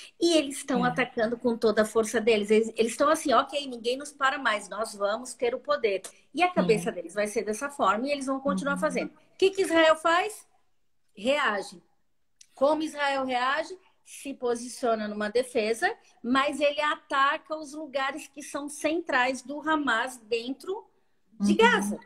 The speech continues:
Speaker 2: Sim.
Speaker 1: Tá? E o que que acontece dentro de Jerusalém? Vocês não têm noção, J J vai falar um pouquinho. É uma guerra no meio da rua.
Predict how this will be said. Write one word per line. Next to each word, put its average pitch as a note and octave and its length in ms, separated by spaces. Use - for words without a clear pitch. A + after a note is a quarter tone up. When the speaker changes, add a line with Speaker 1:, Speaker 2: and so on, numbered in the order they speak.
Speaker 2:
Sim. F#3 540
Speaker 1:
Tá? G#3+ 240
E G4 320
o F4 100
que F4 160
que F4+ 60
acontece E4 520
dentro D4+ 260
de B3 60
Jerusalém? C4 680
Vocês C4+ 320
não E4+ 140
têm E4+ 160
noção, C4+ 420
J F#3+ 180
J A3 160
vai A3+ 80
falar B3 180
um B3+ 40
pouquinho. B3 420
É A3+ 140
uma D4+ 200
guerra B3 360
no C4 100
meio C4+ 200
da C#4 140
rua. C4+ 440